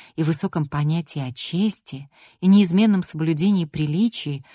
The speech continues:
что дает любому мужчине все основания положиться на ее преданность и чистоту, он словами выражал свое понимание,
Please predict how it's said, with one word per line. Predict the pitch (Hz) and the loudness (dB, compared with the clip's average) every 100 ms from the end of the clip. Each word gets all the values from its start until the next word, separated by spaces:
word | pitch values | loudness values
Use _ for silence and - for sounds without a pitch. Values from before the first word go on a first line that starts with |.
| - - | -20 -14
что | - 170 | -6 -2
дает | 151 151 156 | 0 0 0
любому | 160 170 170 143 | 0 0 0 0
мужчине | 135 151 - - 156 139 | -2 -4 -4 -2 -2 -2
все | - 151 | -4 -4
основания | 147 160 170 156 147 | -4 -4 -2 -2 -4
положиться | - 147 156 156 175 - 151 143 - - - | -4 -4 -2 -2 -4 -4 -4 -6 -12 -12 0
на | 175 | 2
ее | 175 160 | 2 0
преданность | 160 156 180 151 147 147 - - - | -4 -2 0 0 0 0 -4 -10 -14
и | 156 | -10
чистоту, | - 151 - - 139 - 247 269 _ _ _ - _ | -8 -6 -6 -8 -12 -4 -4 -4 _ _ _ -20 _
он | 226 240 | 4 4
словами | - 190 190 233 247 165 | 2 2 4 4 4 4
выражал | 151 170 165 196 | 0 -2 -2 -2
свое | 160 156 170 180 | -4 -4 -4 -4
понимание, | - 151 175 247 208 156 | -2 -2 2 2 2 0